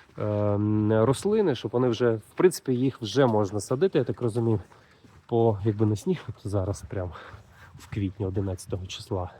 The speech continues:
Ну, маємо, що маємо, насправді вже нічого не страшно, вже відбоялись, відплакались, як то кажуть. Заходжу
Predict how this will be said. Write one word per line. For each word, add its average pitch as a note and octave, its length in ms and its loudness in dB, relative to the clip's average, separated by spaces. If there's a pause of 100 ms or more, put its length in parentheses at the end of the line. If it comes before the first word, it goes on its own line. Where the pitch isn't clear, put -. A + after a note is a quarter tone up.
(1200)
Ну, A#3+ 100 2
маємо, G3+ 300 6
що C4 120 -2
маємо, B3 220 4
насправді G3+ 460 2
вже F3 320 2
нічого F3+ 380 2
не F#3 80 2
страшно, A3+ 480 0
вже C#3+ 340 -2 (680)
відбоялись, C#3 680 0
відплакались, G2 640 -2
як - 120 -14
то - 80 -12
кажуть. A#2 480 -10 (1700)
Заходжу D3 680 2